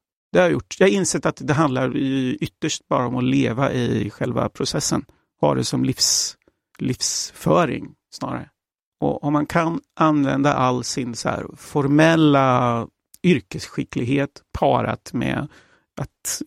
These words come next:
eh, också en medvetenhet om sättet att försöka ta sig an uppgiften och vad man ser. Så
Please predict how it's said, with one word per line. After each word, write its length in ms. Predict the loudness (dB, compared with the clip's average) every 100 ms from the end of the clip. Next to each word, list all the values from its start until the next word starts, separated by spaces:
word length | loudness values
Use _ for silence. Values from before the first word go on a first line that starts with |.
| -10
eh, 340 | -8 -6 -2
också 220 | -2 0 4
en 140 | 6
medvetenhet 1300 | 6 4 4 0 -2 -8 -6 -4 -6 _ _ -20 -18
om 260 | -10 -8 -4
sättet 640 | 0 0 -2 _ -4 -2
att 100 | -6 _ _ _
försöka 680 | -4 0 2 0 -4 -6 -8 _ _ _ _
ta 120 | -6
sig 160 | -2 2
an 360 | 4 2 0 -6 _ -2 -2
uppgiften 540 | 0 -4 -4 -6 -6
och 80 | -2
vad 100 | -2
man 100 | -2
ser. 320 | -4 -4 -6 -14 -20 _
Så 80 | -12